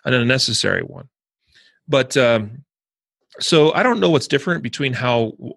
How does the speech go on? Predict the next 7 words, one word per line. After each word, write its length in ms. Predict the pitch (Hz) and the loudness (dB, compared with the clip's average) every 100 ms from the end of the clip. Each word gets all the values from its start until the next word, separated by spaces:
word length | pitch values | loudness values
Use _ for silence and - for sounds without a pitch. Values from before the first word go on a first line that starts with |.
| - | -8
Colorado's 540 | - 120 101 120 123 | -2 0 2 0 0
law 280 | 117 120 139 | 0 2 2
is 120 | 120 | 0
written 200 | 120 - | -2 -2
versus 360 | 117 104 - 98 | -2 -2 -4 -8
New 100 | 98 | -6
Mexico's, 720 | 90 95 - 135 139 143 | -6 -4 -4 0 2 0